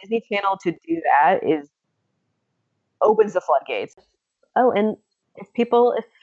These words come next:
I don't know if your, your listeners are into comics, but Witch Boy, Witch Boy by Molly Ostertag is really amazing.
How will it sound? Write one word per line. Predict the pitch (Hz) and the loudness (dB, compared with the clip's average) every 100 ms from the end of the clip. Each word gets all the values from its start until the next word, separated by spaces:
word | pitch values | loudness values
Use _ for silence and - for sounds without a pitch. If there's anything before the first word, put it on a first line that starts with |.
| - | -6
I | |
don't | 208 | -2
know | 220 | -2
if | 220 | -2
your, | 220 220 220 - | 0 0 -2 -6
your | 208 202 | -6 -4
listeners | 220 214 202 | -4 -4 -2
are | 190 | 0
into | 185 | -2
comics, | - 175 226 - - | -2 -4 -4 -8 -6
but | 165 151 147 - _ _ _ _ _ _ _ - | -2 0 0 -4 _ _ _ _ _ _ _ -6
Witch | 170 185 - | -2 -2 0
Boy, | 226 240 262 254 - | 2 2 0 -2 -2
Witch | 180 - | -6 -4
Boy | 220 233 233 | -4 -2 -2
by | 185 165 165 175 - - - - - - - - | -2 -2 -2 -6 -10 -12 -14 -14 -12 -12 -12 -10
Molly | 170 170 175 | -2 2 2
Ostertag | 143 175 170 165 151 147 | 0 -2 -4 -8 -6 -8
is | 160 | -8
really | 165 165 | -4 -2
amazing. | 156 147 147 151 151 156 | -4 -8 -8 -8 -8 -10